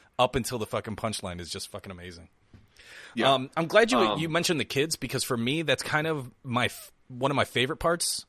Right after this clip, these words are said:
Speaker 1: of the film,
Speaker 2: Mm.
Speaker 1: and my favorite
Speaker 2: Okay.
Speaker 1: aspects of the film is you could have,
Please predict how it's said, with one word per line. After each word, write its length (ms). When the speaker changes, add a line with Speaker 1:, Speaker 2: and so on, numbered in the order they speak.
Speaker 1:
of 80
the 60
film, 340
Speaker 2:
Mm. 240
Speaker 1:
and 100
my 80
favorite 280
Speaker 2:
Okay. 80
Speaker 1:
aspects 340
of 80
the 60
film 320
is 520
you 180
could 140
have, 680